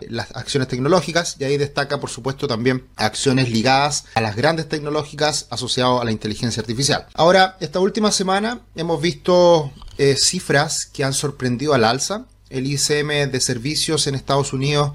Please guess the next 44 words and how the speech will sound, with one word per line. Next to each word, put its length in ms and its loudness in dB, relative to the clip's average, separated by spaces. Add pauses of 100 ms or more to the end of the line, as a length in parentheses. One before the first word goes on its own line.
sube 460 4
con 200 -4
bastante 560 0
fuerza, 720 0
sigue 320 -2
sobre 300 2
cincuenta 720 -2
y 320 -2
en 140 -2
ese 160 2
sentido 400 2
también 440 2
destaca 520 -2
el 80 0
hecho 480 -4
de 280 2
que 440 2
supera 420 2
las 160 0
expectativas 640 -4 (220)
y 60 -4
por 120 2
otro 220 6
lado 160 4
también 320 2
las 120 0
peticiones 420 -4
semanales 300 0
de 40 -2
desempleo 540 0 (100)
quedan 180 4
bastante 400 -2
por 160 -2
debajo 600 -2
lo 500 0
que 140 -4
se 140 -2
esperaba, 500 0
lo 80 -6
que 100 -10
se 100 -6
anticipaba. 520 -2
Así 160 -4
que 180 2